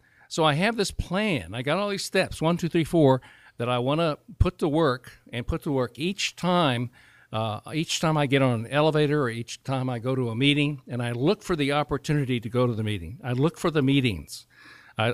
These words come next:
I look for the chance to meet people and to see if I can't find somebody that is interested in my products or services,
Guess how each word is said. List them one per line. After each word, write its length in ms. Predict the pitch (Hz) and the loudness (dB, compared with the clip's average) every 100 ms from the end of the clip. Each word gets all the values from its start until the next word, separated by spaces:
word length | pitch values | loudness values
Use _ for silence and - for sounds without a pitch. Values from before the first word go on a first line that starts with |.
| - | -2
I 140 | 120 | -2
look 220 | 123 170 - | 0 0 -2
for 100 | 151 | -6
the 100 | 123 | -2
chance 540 | - 147 143 143 - | 0 2 2 0 -4
to 120 | 135 | -6
meet 340 | 113 135 170 - | -4 -2 -4 -6
people 540 | 160 139 131 113 117 _ _ _ _ - | -6 -4 -4 -4 -6 _ _ _ _ -6
and 360 | 117 117 117 | -4 -2 -4
to 120 | - 120 | -4 -4
see 200 | - 170 | 0 0
if 100 | 156 | 2
I 140 | 143 | 0
can't 300 | - 139 131 | -2 -4 -2
find 400 | - 139 135 127 | -2 0 0 -2
somebody 420 | 147 139 123 127 | 0 0 2 0
that 180 | 117 117 | -2 -2
is 180 | 120 - | -2 -4
interested 600 | - 143 135 127 143 127 - | 0 0 0 0 0 0 0
in 200 | 123 120 | 0 2
my 220 | 123 131 | 2 0
products 680 | 127 135 127 123 120 - - - | 0 0 0 -2 -6 -12 -14 -8
or 140 | 107 | -6
services, 600 | - 151 143 127 101 | 0 0 0 -2 -6